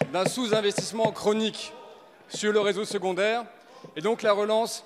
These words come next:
c'est depuis deux mille dix-sept, quinze milliards de dotations publiques à la S N C F chaque année,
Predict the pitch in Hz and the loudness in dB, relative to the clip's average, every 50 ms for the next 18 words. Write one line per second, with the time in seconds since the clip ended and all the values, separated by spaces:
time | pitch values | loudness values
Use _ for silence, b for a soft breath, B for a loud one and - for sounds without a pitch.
0 | - - - - 196 180 214 - 196 220 175 208 202 202 196 180 185 175 - 233 | -18 -16 -4 -4 -2 -2 -2 -6 -8 -6 -6 -6 -6 -6 -8 -8 -10 -4 -2 -2
1 | 226 220 220 - - - 247 240 240 196 175 208 220 220 214 220 214 208 196 175 | -2 -2 -4 -8 -4 -2 -2 -2 -2 -4 -6 -8 -8 -2 0 4 4 6 4 4
2 | 151 - B B B B B B 139 151 160 196 208 - 202 185 - 196 202 165 | 2 -2 B B B B B B -2 2 2 2 4 4 2 2 4 0 -2 0
3 | - 190 170 170 202 - 175 170 175 175 - 185 180 170 - 180 185 180 151 - | -2 -4 -2 -2 -2 0 2 2 2 2 0 -4 -6 -4 -2 -2 -2 -2 -2 0
4 | - 202 202 - 196 196 202 208 226 233 | 0 0 0 0 -2 -2 0 -2 -4 -4